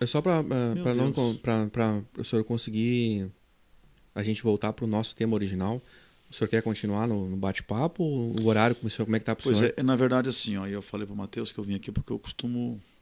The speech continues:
Speaker 2: cumprir palavra, né? Eu tô um pouquinho cansado. E eu não sei <laughs> se sinusite que me bateu, <laughs> nunca tive nada, né? Mas eu tô com uma dor na minha arcada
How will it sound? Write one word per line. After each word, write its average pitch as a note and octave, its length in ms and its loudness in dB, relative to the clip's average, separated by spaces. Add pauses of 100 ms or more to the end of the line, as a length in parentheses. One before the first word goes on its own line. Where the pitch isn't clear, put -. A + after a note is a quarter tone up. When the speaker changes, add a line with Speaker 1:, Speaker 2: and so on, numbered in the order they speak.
Speaker 2:
cumprir A2 280 -4
palavra, G2+ 460 -6
né? G2 180 -8 (460)
Eu G2 80 -8
tô - 160 -12
um G2 120 -6
pouquinho G#2 340 -10
cansado. A#2 560 -6 (1000)
E A2+ 580 2
eu A#2 80 0
não A2+ 120 0
sei G2+ 200 -4
<laughs> - 0 -
se - 220 -6 (320)
sinusite G#2+ 640 -4
que G#2+ 60 -2
me G2+ 60 0
bateu, A#2 480 -2
<laughs> - 60 -20
nunca G#2 200 -8
tive G2 220 -6
nada, A#2+ 260 -6
né? A2 100 -2
Mas G#2 240 -4 (580)
eu - 60 0
tô A2+ 140 2
com - 100 2
uma D3+ 160 6
dor B2 440 8
na A#2+ 80 6
minha A#2 140 4
arcada G#2+ 300 0